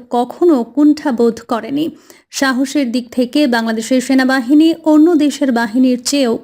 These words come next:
কোনোভাবেই কম ছিল না। বিশেষ করে বাংলাদেশের বিডিআর, বর্তমান নাম বিজিবির সদস্যরা ছিল খুবই সাহসী, যার কারণে রৌমারীতে ভারতের বিএসএফকে নাস্তানাবুদ করে দিয়েছিল।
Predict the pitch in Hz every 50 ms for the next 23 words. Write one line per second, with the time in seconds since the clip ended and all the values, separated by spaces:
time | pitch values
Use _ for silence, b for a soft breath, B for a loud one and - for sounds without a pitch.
0 | _ - 294 311 311 349 330 254 - - 277 285 302 285 330 339 339 - 277 247
1 | 233 233 - - 233 226 233 254 294 311 - b b b b b b _ - 240
2 | 233 240 - 294 269 - - 302 294 302 294 302 285 285 294 285 285 320 285 -
3 | 330 320 302 254 240 294 302 254 311 339 349 359 359 294 269 311 302 285 302 311
4 | 285 285 285 277 269 269 277 285 302 302 302 285 240 220 269 269 247 262 277 247
5 | 277 277 262 - - 262 240 240 254 254 - 262 247 240 226 233 - - 285 285
6 | 269 240 226 226 - _ - - - 311 269 311 320 302 302 - - 226 220 220
7 | - 226 - - 269 - - B B B B B B B 240 311 320 311 302 349
8 | 359 381 339 320 330 339 339 285 311 311 311 285 302 294 277 294 - 294 285 240
9 | 240 240 269 269 269 262 277 269 247 247 220 233 240 240 247 247 285 285 269 277
10 | - - 311 311 285 269 262 262 254 - - 302 294 285 269 247 226 247 240 240
11 | - - 240 226 220 226 220 220 226 - - 254 254 285 302